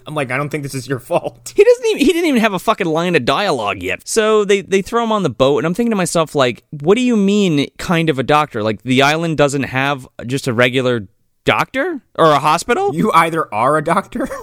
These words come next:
Speaker 1: <laughs> or you are not a doctor. There's not a lot of room in between.
Speaker 2: Like, somebody gets sick and you just, like, hit him over the head and throw him into the fucking water? Like,
Speaker 1: Yeah, like, <laughs> "Oh, you got ghosts in your blood. I don't know what to do about it. And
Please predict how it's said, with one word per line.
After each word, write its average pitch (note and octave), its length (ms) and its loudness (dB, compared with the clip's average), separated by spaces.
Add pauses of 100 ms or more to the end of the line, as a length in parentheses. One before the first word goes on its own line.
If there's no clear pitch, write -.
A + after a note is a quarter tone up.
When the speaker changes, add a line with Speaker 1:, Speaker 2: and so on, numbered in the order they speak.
(160)
Speaker 1:
<laughs> - 280 -20
or - 180 -12
you C3+ 120 -4
are C3+ 120 0
not B2+ 200 -2
a A#2+ 60 -2
doctor. A#2 500 -2 (420)
There's C#3 260 0
not D3 340 2
a C#3 160 -2
lot C#3 220 0
of C3+ 140 -6
room C3 260 -4
in B2 120 -6
between. G2 380 -10 (220)
Speaker 2:
Like, D3+ 160 2
somebody D#3+ 300 0
gets D3 200 0
sick D3 260 2
and C#3 80 -2
you C3 80 -2
just, C3 160 -2
like, B2+ 140 0
hit C3 140 0
him B2+ 100 2
over B2+ 160 0
the A#2 120 2
head B2 180 0
and A#2+ 100 -4
throw A#2 180 0
him A#2+ 80 0
into A#2 140 0
the G2+ 80 -6
fucking A#2 360 -2
water? A#2 320 0
Like, C3+ 180 0
Speaker 1:
Yeah, D3 160 0
like, C3 200 -2
<laughs> C#3+ 100 -2 (1700)
"Oh, F3+ 240 4
you F3 180 4
got F3 200 0
ghosts D#3 300 4
in D#3+ 60 -4
your C#3+ 100 0
blood. C3 400 0
I B2+ 160 -2
don't D3 100 0
know D3 80 0
what C#3 120 2
to C3 80 -8
do C3 180 2
about A2+ 260 -2
it. A2+ 140 -2
And A2 360 -6